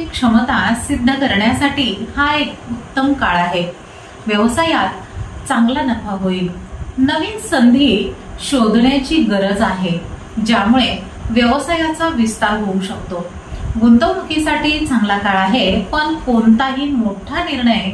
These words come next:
घाईघाईने अजिबात घेऊ नका. तुमच्या व्यवसायामध्ये नवीन तंत्रज्ञान आणल्यास त्याचा तुम्हाला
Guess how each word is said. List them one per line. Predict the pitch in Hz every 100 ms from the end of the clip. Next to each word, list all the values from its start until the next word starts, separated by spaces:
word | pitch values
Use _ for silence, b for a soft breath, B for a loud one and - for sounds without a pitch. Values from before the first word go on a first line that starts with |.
| 220
घाईघाईने | 233 285 262 226 226 190 175 208
अजिबात | 220 208 190
घेऊ | 190 185
नका. | 180 180 170 - - B B B B B -
तुमच्या | 320 320 415
व्यवसायामध्ये | 302 240 233 339 403 339 247 226 214 202
नवीन | 226 277 370 381 -
तंत्रज्ञान | 226 226 294 311 285 226
आणल्यास | 208 226 254 202 233
त्याचा | 262 233 311
तुम्हाला | 311 226 208 226